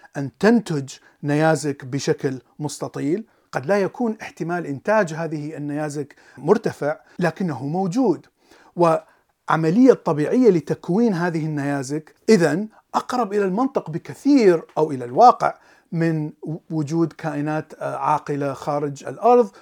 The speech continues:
وبعثوا بسفينة فضائية. طبعًا هذا لا يعني أن، أنه لا يوجد كائنات عاقلة،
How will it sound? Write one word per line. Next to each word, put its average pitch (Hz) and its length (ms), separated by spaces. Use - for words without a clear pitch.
وبعثوا 151 920
بسفينة 135 760
فضائية. 120 500
طبعًا 240 240
هذا 240 200
لا 247 80
يعني 220 280
أن، 196 120
أنه 165 640
لا 180 120
يوجد 180 320
كائنات 143 440
عاقلة، 135 480